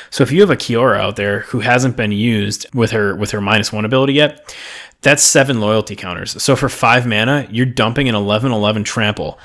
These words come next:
I've done this before and people have just scooped on me, which is great. I, I,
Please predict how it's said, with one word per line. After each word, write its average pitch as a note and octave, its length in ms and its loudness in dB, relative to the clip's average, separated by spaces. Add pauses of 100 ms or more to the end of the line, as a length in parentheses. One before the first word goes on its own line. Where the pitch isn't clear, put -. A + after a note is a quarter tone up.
(180)
I've B2+ 220 4
done A#2 180 2
this B2 120 0
before D3+ 320 0
and A2 80 0
people B2 220 -2
have G2+ 100 0
just G#2+ 200 -2
scooped G#2+ 340 -4
on F2+ 160 -4
me, E2 160 -8
which G#2+ 180 -4
is G2+ 100 -2
great. G2 360 -2
I, A#2 200 4
I, G#2+ 440 0